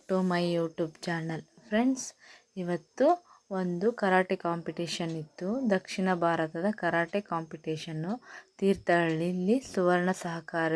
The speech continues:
ಸ್-, ಭವನ ಅಂತೇಳ್ಬಿಟ್ಟು ಅಲ್ಲಿ ನಡೀತಾ ಇತ್ತು. ನನ್ನ ಮಗಳು ಕೂಡ ಅಲ್ಲಿ ಭಾಗವಹಿಸಿದಳು. ಅವಳು ಕೂಡ ಕರಾಟೆ ಆ-,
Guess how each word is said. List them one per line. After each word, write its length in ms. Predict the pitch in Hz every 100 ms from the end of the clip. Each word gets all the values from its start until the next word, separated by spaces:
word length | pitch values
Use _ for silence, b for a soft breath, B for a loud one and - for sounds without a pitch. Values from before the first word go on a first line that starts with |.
| 165
ಸ್-, 140 | - - _ 180
ಭವನ 300 | 170 160 160 147
ಅಂತೇಳ್ಬಿಟ್ಟು 680 | 151 - 151 147 147 185 269 B B B B B -
ಅಲ್ಲಿ 240 | 175 175
ನಡೀತಾ 420 | 175 156 160 160 151
ಇತ್ತು. 360 | 143 - 196 269 - B B B -
ನನ್ನ 180 | 175 180
ಮಗಳು 260 | 175 170 175 170
ಕೂಡ 200 | 175 165 160
ಅಲ್ಲಿ 200 | 170 240 226
ಭಾಗವಹಿಸಿದಳು. 800 | 180 170 170 160 - 156 160 202 302 b b b b b
ಅವಳು 280 | 180 175 180
ಕೂಡ 220 | 180 185 202 -
ಕರಾಟೆ 440 | - 196 185 185 180
ಆ-, 160 | 175